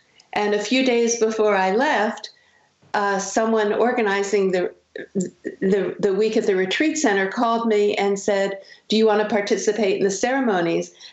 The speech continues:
And I brilliantly said, "What ceremonies?" And I had no idea. And, but once I realized what I, what I had fallen into,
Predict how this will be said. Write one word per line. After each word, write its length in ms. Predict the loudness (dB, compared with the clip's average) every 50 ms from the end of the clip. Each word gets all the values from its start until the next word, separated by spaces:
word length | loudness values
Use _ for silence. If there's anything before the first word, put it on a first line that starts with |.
| _
And 160 | -4 -2 -2 0
I 120 | 0 -2
brilliantly 680 | 0 2 2 4 4 4 4 4 2 2 2 0 0
said, 400 | 0 0 0 2 2 2 0 -2 -4
"What 320 | -2 0 0 0 0 -2
ceremonies?" 840 | -2 -2 -2 0 0 -2 -2 -2 0 0 0 0 -2 -2 -6 -10 _ _ _ _ _ -6
And 180 | -4 -2 -2 0
I 80 | -2
had 260 | 0 0 0 0 2
no 200 | 2 2 2 2
idea. 600 | 2 2 0 0 0 0 0 0 0 0 -2 -6 -10 _ _ _ -20 -20 -18 -10 -4
And, 260 | -2 -2 0 0 0
but 160 | -2 -2 0 0
once 220 | 0 0 0 0
I 160 | 0 0 0
realized 520 | 2 2 2 2 2 2 2 0 -2 -2 0
what 200 | 0 2 2 2
I, 240 | 0 0 -2 -2 -2
what 140 | 0 0 0
I 80 | 2
had 180 | 0 0 -2 -2
fallen 340 | 0 0 2 2 2 2 2
into, 480 | 2 0 2 2 2 2 2 2 -2